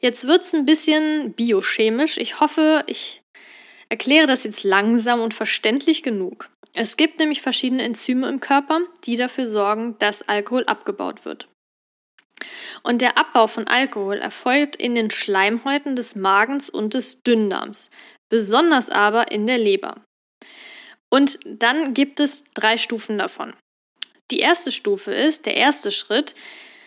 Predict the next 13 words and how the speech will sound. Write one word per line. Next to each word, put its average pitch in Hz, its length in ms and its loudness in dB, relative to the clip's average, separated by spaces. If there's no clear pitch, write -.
Alkohol 294 680 4
wird 277 320 2
durch 285 180 2
das 240 240 0
Enzym 269 560 4
Alkoholdehydrogenase, 247 2500 2
A 226 140 2
D 214 160 -2
H 233 220 -6
abgekürzt, - 760 -4
zu 349 460 4
Acetaldehyd 240 1500 -2
umgewandelt. 196 880 -6